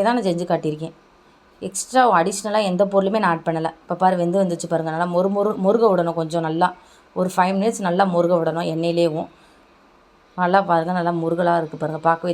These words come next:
தெரியுது பாருங்க, கிறிஸ்பியா இருக்கு பாருங்க. இதை வந்து ஓ-, மாத்திக்கோங்க. இதே மாதிரி அடுத்த பேட்சையும் போட்டு எடுத்துக்கோங்க. இதே மாதிரி ஒவ்வொரு பேட்சா போட்டு எடுத்துக்கோங்க. மொத்தமா போட்டுறக்கூடாது, மொத்தமா போட்டா எல்லாமே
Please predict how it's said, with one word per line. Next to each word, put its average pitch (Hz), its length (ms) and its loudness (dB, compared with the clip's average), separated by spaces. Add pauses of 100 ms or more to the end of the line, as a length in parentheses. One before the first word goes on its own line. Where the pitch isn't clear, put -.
தெரியுது 151 260 -4
பாருங்க, 156 240 -4 (640)
கிறிஸ்பியா 208 460 -2
இருக்கு 165 200 2
பாருங்க. 151 220 -2 (140)
இதை 175 60 2 (100)
வந்து 185 220 -2
ஓ-, 175 140 0 (260)
மாத்திக்கோங்க. 160 500 -4
இதே 202 200 2
மாதிரி 196 240 4
அடுத்த 185 240 2
பேட்சையும் 185 320 0
போட்டு 165 220 0
எடுத்துக்கோங்க. 151 420 -4 (400)
இதே 202 200 2
மாதிரி 226 200 8
ஒவ்வொரு 190 280 4
பேட்சா 196 280 4
போட்டு 180 200 0
எடுத்துக்கோங்க. 160 380 -4 (220)
மொத்தமா 262 360 4 (100)
போட்டுறக்கூடாது, 165 560 2
மொத்தமா 202 340 2
போட்டா 175 200 2 (100)
எல்லாமே 185 280 2